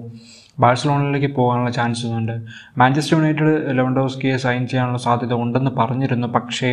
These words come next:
ആഹ്, എറിക് ടെൻ ഹാഗ് വരുന്നതോടുകൂടി maybe അവരൊരു യങ് സ്ട്രൈക്കറെ പ്രിഫർ ചെയ്യാനുള്ള സാധ്യതയുണ്ട്. അതോടൊപ്പം തന്നെ ക്രിസ്ത്യാനോ റൊണാൾഡോ കണ്ടിന്യൂ ചെയ്യുകയാണെങ്കിൽ തീർച്ചയായിട്ടും, ആഹ്, ഏജ്ഡ് ആയിട്ടുള്ള രണ്ട് സ്ട്രൈക്കർമാരെ സെയിം ടൈമിൽ അവർ, ആഹ്,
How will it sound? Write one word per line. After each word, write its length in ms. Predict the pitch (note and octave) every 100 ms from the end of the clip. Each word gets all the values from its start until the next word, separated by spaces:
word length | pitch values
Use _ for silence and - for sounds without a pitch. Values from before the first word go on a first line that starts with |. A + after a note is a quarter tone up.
| C3 B2+ B2 - - -
ആഹ്, 380 | A#2+ A#2 A2+ A2+ A2+ A2+
എറിക് 260 | C3 C#3+ D3
ടെൻ 140 | D3
ഹാഗ് 300 | C3 C3+ C3+
വരുന്നതോടുകൂടി 680 | C3 B2+ B2 B2+ A#2+ B2 B2
maybe 280 | A#2+ A#2+ B2+
അവരൊരു 320 | A#2+ A#2+ A#2+
യങ് 240 | A#2 A#2+ A#2
സ്ട്രൈക്കറെ 440 | A#2 B2 A#2+ B2
പ്രിഫർ 320 | B2 B2+ C3+
ചെയ്യാനുള്ള 320 | C3+ B2 A#2+
സാധ്യതയുണ്ട്. 520 | A#2 A#2 A2+ A#2+ A#2 A#2+ A2+ - - -
അതോടൊപ്പം 420 | A#2 C3 C3+ B2+
തന്നെ 260 | B2 A#2+ A#2
ക്രിസ്ത്യാനോ 380 | B2 - C3+ C#3
റൊണാൾഡോ 420 | C#3 C3+ C3 C3
കണ്ടിന്യൂ 380 | C3 B2 B2 B2+
ചെയ്യുകയാണെങ്കിൽ 400 | B2 A#2+ A#2 A#2+
തീർച്ചയായിട്ടും, 600 | A#2+ B2+ D3 C#3+ A#2 A2+ G#2 - - - - B2+
ആഹ്, 120 | A#2
ഏജ്ഡ് 360 | C3 C3+ C3+
ആയിട്ടുള്ള 320 | C3 B2+ B2+ B2+
രണ്ട് 260 | B2 B2
സ്ട്രൈക്കർമാരെ 840 | A#2+ B2+ A#2+ B2 B2 B2 B2 A#2+ A#2+
സെയിം 360 | - A#2+ B2
ടൈമിൽ 300 | B2+ B2 A#2+
അവർ, 200 | A#2 A#2+ A#2+ A#2 - - G#3 C3
ആഹ്, 160 | B2+